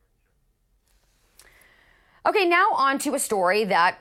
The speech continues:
as a woman, makes my blood boil. So sometimes I think the mainstream media thinks we're all idiots and that if they say something enough times, we're just gonna go with it. And the sad part is,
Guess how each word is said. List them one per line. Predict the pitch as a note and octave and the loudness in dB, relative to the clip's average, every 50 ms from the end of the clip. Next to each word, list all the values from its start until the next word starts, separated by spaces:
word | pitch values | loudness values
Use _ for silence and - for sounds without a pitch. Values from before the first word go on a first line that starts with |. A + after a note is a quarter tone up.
| _ - | _ -4
as | - F#3+ G3+ | -4 -4 -2
a | D4+ | -4
woman, | A#3+ F3+ D#3+ C#3+ D#3 E3 F#3+ A3+ G3 | -4 -4 -4 -4 -4 -4 -4 -4 -4
makes | E3 E3+ F#3+ F#3 - - G3 | -4 -4 -6 -6 -8 -6 -4
my | G3+ G3 G#3+ A3 A#3 A3+ | 0 0 0 0 0 -2
blood | D#3+ F#3+ F#3 F#3 F#3 F#3 F3+ - - | -4 -2 0 0 0 -2 -4 -8 -10
boil. | C#3 F3 E3+ D#3+ D3+ C#3 A2+ G2 F2 D#2 - | -8 -6 -4 -2 -2 -2 -2 -4 -4 -6 -10
So | - - B3 B3 - | -8 -6 -6 -6 -6
sometimes | - - - E4+ G4+ G#4+ B4+ A4+ F4+ C#4 | -4 -4 -4 -4 -2 -2 -2 -2 0 0
I | G#3 A#3+ B3 | 0 -2 -2
think | A#3+ B3+ A#3 A3 | -2 -6 -6 -6
the | A3+ | -6
mainstream | G3+ G3 G3+ G#3+ G3 - A3+ G#3 F#3+ | -4 -4 -4 -6 -6 -6 -6 -6 -4
media | F3+ F3 E3+ F3+ G3 G3 G#3 | -4 -4 -4 -2 -4 -4 -4
thinks | G3+ F3+ F#3 F#3+ G3 - - - - - - - | -4 -6 -6 -6 -6 -8 -8 -8 -10 -12 -12 -12
we're | E3 D#3+ F#3+ E3 | -8 -6 -4 -2
all | A2 D3 E3+ F3 - | -2 -2 -4 -4 -6
idiots | - B2+ D3 D#3 E3 G3+ C4 C4 - - - - - | -6 -8 -6 -6 -6 -6 -8 -8 -8 -10 -8 -8 -6
and | G3 F#3+ F#3+ | -4 -2 0
that | F3+ F#3 | 0 0
if | F#3 F3+ - | 0 -2 -4
they | F3+ F3+ F#3 | -6 -6 -6
say | F#3 - - F3+ F3+ F#3+ | -6 -6 -6 -4 -4 -4
something | F#3 - A3 G3 F#3+ F3 - F#3+ F#3+ | -4 -4 -4 -4 -6 -6 -8 -6 -4
enough | F#3 F3+ E3+ F3 - | -2 -2 -2 -2 -4
times, | - - F3 F3 F#3 G#3 A3+ A3+ G#3 | -6 -4 -2 -2 0 0 -2 -4 -4
we're | F#3+ G3+ | -6 -6
just | F#3+ G#3 G3+ - - | -6 -6 -8 -10 -10
gonna | - F#3+ G3+ G3 | -8 -8 -6 -4
go | E3 F3+ F3+ | -2 -2 -2
with | F#3+ G3+ A3 - | -2 -4 -4 -4
it. | D4 D#4 E4+ E4+ - _ _ _ _ - | -4 -4 -4 -6 -10 _ _ _ _ -8
And | A#3 C#4 | -6 -6
the | C#4 | -4
sad | - D#4+ D4+ F4 D4+ C#4+ | -2 -2 -2 -2 -2 -4
part | - C4 C4+ B3 - | -6 -4 -4 -4 -4
is, | - G3+ G3+ G#3 A3 G3 - | -4 -4 -4 -4 -4 -6 -10